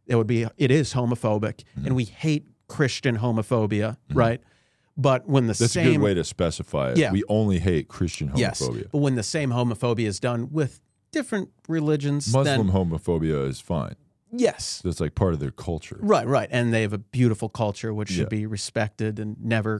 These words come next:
Speaker 1: questioned. Just
Speaker 2: Yeah.
Speaker 1: like with the hijabs, right?
Speaker 2: Mm-hmm.
Speaker 1: Although, as we talked about last week, now
Speaker 2: Mm-hmm.
Speaker 1: we're,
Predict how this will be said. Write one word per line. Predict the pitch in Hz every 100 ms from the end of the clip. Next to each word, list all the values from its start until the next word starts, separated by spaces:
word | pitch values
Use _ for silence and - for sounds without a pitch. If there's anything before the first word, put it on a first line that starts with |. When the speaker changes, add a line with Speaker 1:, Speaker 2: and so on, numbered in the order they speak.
| -
Speaker 1:
questioned. | - 123 - - _ _
Just | 156 -
Speaker 2:
Yeah. | 123
Speaker 1:
like | -
with | 113 -
the |
hijabs, | 107 117 131 104 - -
right? | 120 107 78
Speaker 2:
Mm-hmm. | 92 101 -
Speaker 1:
Although, | 131 120 107 98 - -
as | 107
we | 110
talked | 113 101
about | 107 104
last | 113 107 -
week, | 120 104
now | 123 120 107
Speaker 2:
Mm-hmm. |
Speaker 1:
we're, | 110 104